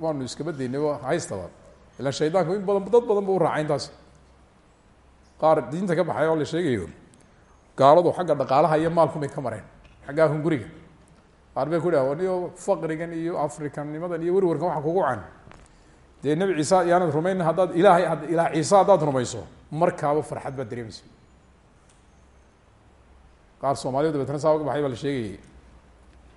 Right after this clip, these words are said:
Waxaa laga qaadanayaa qofka madaxweynaha inuu dadka, matalan, hadduu wax bixiyo, wax la mid oo qaarna uu ka tago, inuu sababta caddeeyo iyo xaaladooda inuu ka warhayo.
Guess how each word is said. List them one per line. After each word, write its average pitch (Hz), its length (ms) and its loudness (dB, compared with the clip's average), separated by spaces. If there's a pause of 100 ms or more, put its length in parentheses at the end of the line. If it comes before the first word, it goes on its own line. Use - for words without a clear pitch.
(1160)
Waxaa 147 160 4
laga 180 200 6
qaadanayaa 170 420 6 (640)
qofka 165 340 2 (500)
madaxweynaha 143 600 -2 (240)
inuu 156 280 -2 (300)
dadka, 180 340 2 (420)
matalan, 151 360 -2
hadduu 151 280 0
wax - 160 0
bixiyo, 143 320 -2
wax 160 120 -2
la 170 100 0
mid 170 100 2
oo 170 80 6
qaarna 170 300 8
uu 160 60 6
ka 196 140 4
tago, 120 260 -2
inuu 165 160 2
sababta 170 440 6
caddeeyo 131 380 4 (1040)
iyo 151 180 2
xaaladooda 170 460 4
inuu 165 100 0
ka 170 80 6
warhayo. 127 320 4